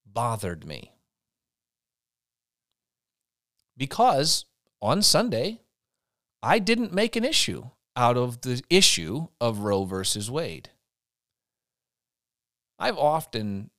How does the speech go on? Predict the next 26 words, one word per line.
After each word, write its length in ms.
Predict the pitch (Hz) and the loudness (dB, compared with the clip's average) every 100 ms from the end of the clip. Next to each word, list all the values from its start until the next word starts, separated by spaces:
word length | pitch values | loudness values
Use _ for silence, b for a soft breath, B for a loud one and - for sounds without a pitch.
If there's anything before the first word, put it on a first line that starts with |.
| _ _ - | _ _ -16
spoken 400 | - 127 123 117 | -2 -2 -2 -4
to 80 | |
my 160 | 104 95 | -2 -2
wife 420 | 95 107 101 92 | 0 0 -2 -6
and 260 | 90 90 113 _ _ | -10 -12 -16 _ _
also 260 | 110 113 107 | -4 -2 -2
some 240 | - 104 | -2 -2
good 120 | 104 | -6
friends 380 | - 104 107 101 | -4 -4 -2 -4
of 100 | 95 | -6
mine, 340 | 90 90 87 92 | -6 -6 -8 -8
and 140 | 135 | -8
I've 160 | 180 - | -6 0
said 300 | - 202 - | 2 2 0
I 100 | 196 | 0
struggle 480 | - - 233 214 180 | 0 2 0 0 -2
sometimes 720 | - 156 147 151 147 131 120 | -2 -2 -4 -8 -6 -6 -6
with 320 | 127 127 113 - _ _ _ _ _ _ _ _ _ _ _ | -2 -4 -4 -16 _ _ _ _ _ _ _ _ _ _ _
the 100 | 127 | -4
difference 440 | 131 165 147 139 | -4 -2 -2 -2
between 720 | - 123 - 131 127 120 120 117 _ | -4 -6 -4 -2 -2 -4 -6 -12 _
courage 420 | - 127 123 117 | -4 -2 0 -2
and 140 | 120 113 | -6 -6
cowardice 760 | - 117 104 107 117 - - - _ _ _ _ | -4 -2 -2 -4 -2 0 0 -6 _ _ _ _
and 500 | 120 117 110 110 - - _ _ _ _ | -2 -2 -2 -4 -8 -12 _ _ _ _
discernment 840 | 117 113 135 127 123 120 156 - | 0 2 2 2 0 -2 -6 -12